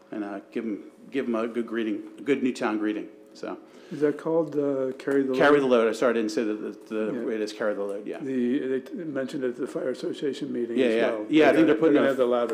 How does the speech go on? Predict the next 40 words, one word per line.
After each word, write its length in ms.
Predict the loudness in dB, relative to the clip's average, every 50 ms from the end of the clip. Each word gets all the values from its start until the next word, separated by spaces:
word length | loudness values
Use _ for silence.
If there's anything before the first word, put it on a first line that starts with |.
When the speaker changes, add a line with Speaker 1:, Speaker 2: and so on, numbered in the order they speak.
| 0
Speaker 1:
yeah, 0 |
they're 120 | 2 4 4
Speaker 2:
truck. 100 | 4 4
Speaker 1:
putting 160 | 2 2 2
a 20 | 2
ladder 200 | 2 2 0 0
truck 200 | -2 -4 -4 -4
and 100 | -4 -2
flag 300 | -2 0 0 0 0 0
out, 300 | 0 0 -2 -4 -6 -8
um, 340 | -10 -10 -10 -10 -10 -10 -12 -14 -18 -20 -20 _ -18 -14 -12
and 120 | -12 -12
it 80 | -12 -12
should 140 | -8 -6
be 60 | -6 -6
pretty 200 | -6 -6 -8 -6
cool. 180 | -6 -8 -8 -8 -12 -16 -20 -20 -20 -20 -20 -20 -20
Speaker 2:
Yeah. 60 | -18 -18 -18 -20 -20 -20 -20 -20 -20 -20 -20 -20 -20 -20 -20 _ _
Speaker 1:
Thank 140 | 2 4 4
you. 180 | 4 2 2 -2 -6 -4
That's 180 | -2 0 2 4
all 80 | 4
I 60 | 6 4
Speaker 2:
May, 40 | 4
Speaker 1:
have. 260 | 2 0 -4 -8 -10
Speaker 2:
May 180 | -6 -4 -4 -2
third? 360 | 2 4 4 4 4 2 -2 -8 -14 -16 -18 -20 -20 -20 -20 -20 -20 -6 2
Speaker 1:
Yeah, 140 | 2 4 4
Wednesday, 520 | 4 2 2 2 4 4 2 2 4 2 2 0 0 -2
May 220 | -2 -2 -2 -2
third, 240 | -2 -4 -6 -6 -8 -14 -18 -20 -20 -20 -20 -18 -2
Speaker 2:
Nice. 60 | 2
Speaker 1:
five 240 | 4 6 6 4 4
P 140 | 2 2 4
M. 180 | 4 2 0 -6 -10 -16 -20 -20 -20 -20 -20 -20 _ _ _ _ _ _ _ _ -10
Speaker 2:
Next, 340 | -10 -10 -10 -12 -14 -12 -10
next 220 | -10 -10 -8 -8
week. 180 | -10 -10 -10 -14 -20 -20 -20 -20 -20 -20 -20 _ _ _ _ _ _ _ _ _ _ _ -20 -20 -20 -20 _ _ -20 -20 -20 _ _ _
Mister 200 | -16 -14 -12 -12
Calabro? 400 | -6 -4 -2 -2 0 -2 -4 -6